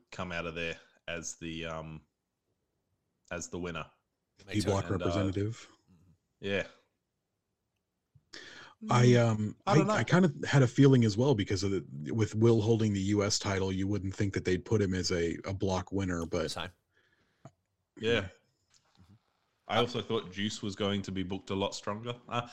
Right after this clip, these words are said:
Speaker 1: look, I don't know. Yeah, I don't know if there's any one, um, I don't know if there's any one thing that surprised me a lot. It surpri-, yeah, I, I guess it did surprise me that, uh,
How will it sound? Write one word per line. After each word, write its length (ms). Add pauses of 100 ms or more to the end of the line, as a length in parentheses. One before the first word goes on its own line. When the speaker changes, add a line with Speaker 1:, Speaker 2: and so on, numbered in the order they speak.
(240)
Speaker 1:
look, 160
I 60
don't 160
know. 40
Yeah, 180
I 40
don't 140
know 60
if 60
there's 160
any 160
one, 640
um, 580 (880)
I 40
don't 80
know 60
if 80
there's 160
any 180
one 600 (340)
thing 480 (1400)
that 200
surprised 580
me 120
a 60
lot. 340 (2000)
It 80
surpri-, 380
yeah, 100
I, 200
I 40
guess 200
it 100
did 140
surprise 420
me 100
that, 200
uh, 340